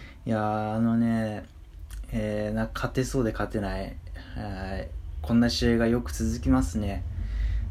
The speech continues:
えー、何度も何度もチャンスを作ったのに、えー、勝負どころで打てないっていう、うん、せっかくね、上原投手がいいピッチングしてくれて、前回も前々回も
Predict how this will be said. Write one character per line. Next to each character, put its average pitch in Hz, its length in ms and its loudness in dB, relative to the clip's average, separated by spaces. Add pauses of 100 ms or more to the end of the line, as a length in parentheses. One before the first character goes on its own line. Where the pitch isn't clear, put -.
(100)
え 113 140 4
ー、 - 20 2
何 147 280 4
度 151 100 6
も 123 100 6
何 156 220 4
度 147 100 6
も 120 80 8
チ - 140 4
ャ 120 80 6
ン 117 60 4
ス - 100 0
を - 80 -2
作 - 240 -2
っ - 20 -2
た 113 180 2
の 104 140 4
に、 98 380 4 (320)
え 101 280 2
ー、 - 60 -4
勝 139 260 6
負 160 140 6
ど 156 120 6
こ 156 120 2
ろ 151 80 6
で 147 80 2
打 139 100 2
て 135 140 2
な 101 180 4
い 90 140 2
っ - 40 0 (200)
て - 80 -2
い 98 560 0
う、 - 60 -6 (840)
う 117 100 0 (260)
ん、 101 40 -6
せ - 180 -2
っ 131 40 -2
か 151 180 2
く 147 140 0
ね、 143 100 4
上 135 180 6
原 123 280 4
投 110 280 0
手 110 120 -4
が 110 60 4
い 113 100 4
い 117 40 2
ピ - 160 -8
ッ - 60 -14
チ - 160 -4
ン 98 80 -4
グ 98 80 -4
し - 100 -10
て - 80 -6
く 101 80 0
れ 95 60 0
て、 98 340 -2 (360)
前 135 160 6
回 123 180 4
も 104 180 0
前 123 240 4
々 151 220 0
回 120 220 2
も 117 400 4